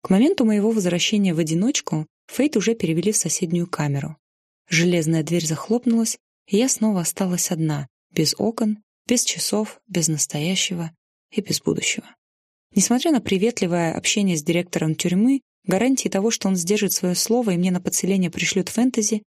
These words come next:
не было. Пребывание в карцере чем-то похоже на залипание в бесконечности.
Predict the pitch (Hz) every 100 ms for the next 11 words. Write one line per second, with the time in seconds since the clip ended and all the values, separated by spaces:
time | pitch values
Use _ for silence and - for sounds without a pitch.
0 | _ 196 196 143 - - _ _ _ _
1 | _ - - 175 214 233 180 - - -
2 | - - - _ _ _ _ _ _ -
3 | 240 254 202 - 196 196 170 - 175 180
4 | 185 175 160 - - 165 170 - 190 -
5 | -